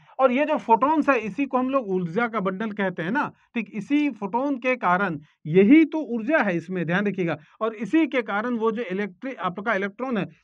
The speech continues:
वो डिस्प्लेस हो जाता है, और इसी के वजह से, ध्यान रखिएगा, ठीक, किसी सतह पे क्या होता है? विद्युत प्रवाह होता है। और आपको ये भी बता दूं कि ये जो फोटोवोल्टिक सेल है, ठीक,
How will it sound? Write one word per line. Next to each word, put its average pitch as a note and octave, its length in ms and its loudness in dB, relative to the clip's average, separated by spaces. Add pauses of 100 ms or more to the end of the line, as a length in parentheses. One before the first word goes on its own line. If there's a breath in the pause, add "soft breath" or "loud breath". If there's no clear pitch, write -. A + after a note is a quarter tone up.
वो E3+ 100 2
डिस्प्लेस F3+ 520 -2
हो G3+ 40 -6
जाता F#3 280 0
है, F3 80 -6 (200 soft breath)
और G#3+ 180 -2
इसी D4 380 -2
के C4 240 -2
वजह G3+ 340 2
से, E3 160 -8
ध्यान E3 260 -8
रखिएगा, E3 360 -4 (260 soft breath)
ठीक, G3+ 160 -8
किसी A3 240 -8
सतह F#3+ 400 -2
पे G3+ 160 -6
क्या A#3 140 -4
होता A3+ 180 -2
है? E3+ 60 -6
विद्युत E3 320 -12
प्रवाह D#3+ 240 0
होता D#3+ 260 -2
है। D#3 80 -4 (220 soft breath)
और G#3 120 0
आपको G#3+ 240 2
ये A3 140 2
भी D#4+ 120 0
बता A3+ 260 2
दूं D4+ 180 -2
कि - 340 -12
ये C4+ 80 0
जो C4+ 120 -4
फोटोवोल्टिक C4+ 760 2
सेल C4+ 260 4
है, A#3+ 160 6
ठीक, - 360 -4